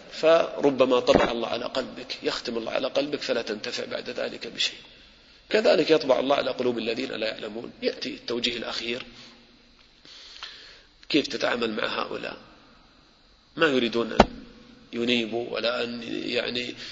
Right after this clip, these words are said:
يتعلموا ولا أن يقبلوا على أمثال القرآن وبيان القرآن ولا أن يرجعوا إلى ربهم. قال: "فاصبر". يسلي النبي صلى الله عليه وسلم وكل مؤمن يثبته: "فاصبر،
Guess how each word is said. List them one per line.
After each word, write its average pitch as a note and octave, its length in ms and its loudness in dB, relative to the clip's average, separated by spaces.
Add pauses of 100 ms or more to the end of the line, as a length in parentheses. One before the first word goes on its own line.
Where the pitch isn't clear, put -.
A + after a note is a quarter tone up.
(100)
يتعلموا A#2+ 800 2
ولا A#2+ 500 2
أن A#2+ 80 -2
يقبلوا A#2+ 480 2
على A#2 240 2
أمثال A#2+ 360 0
القرآن A#2+ 540 0
وبيان B2 400 2
القرآن A#2+ 640 0 (380)
ولا B2 260 6
أن B2 80 0
يرجعوا C3 420 0
إلى B2 140 4
ربهم. C3 400 -2 (720)
قال: - 140 -6
"فاصبر". - 460 6 (1800)
يسلي A#2 460 2
النبي A2+ 300 -4
صلى A2 140 4
الله A2 360 2
عليه A2+ 80 -8
وسلم A2+ 140 -14
وكل F#3+ 220 4
مؤمن B2 400 -2 (260)
يثبته: A#2 640 -2
"فاصبر، B2 540 2